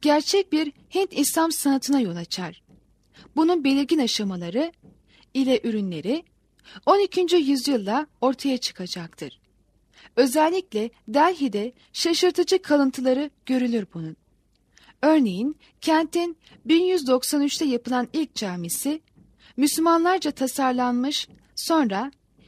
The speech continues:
Hintli duvarcı ve heykelcilerle yükseltilmiştir. Arapların güzel yazılı süslemelerine Hintli ustalar Hind'e özgü bitkili süslemeleri getirip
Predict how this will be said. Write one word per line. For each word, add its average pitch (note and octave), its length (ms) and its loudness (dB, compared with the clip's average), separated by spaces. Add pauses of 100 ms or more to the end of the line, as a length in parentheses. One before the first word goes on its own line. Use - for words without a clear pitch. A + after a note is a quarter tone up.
(140)
Hintli E4+ 360 0
duvarcı B3 580 0 (240)
ve A3+ 200 4 (140)
heykelcilerle C4+ 1040 0 (240)
yükseltilmiştir. - 1080 -6 (1120)
Arapların D4 680 0 (280)
güzel C#4+ 440 0
yazılı C4 320 0
süslemelerine A3 880 -4 (380)
Hintli C#4 280 0
ustalar G#3+ 600 -4 (580)
Hind'e D#4 240 2
özgü D#4+ 440 0 (200)
bitkili D#4 440 -2
süslemeleri A#3 680 -2
getirip G#3 460 -4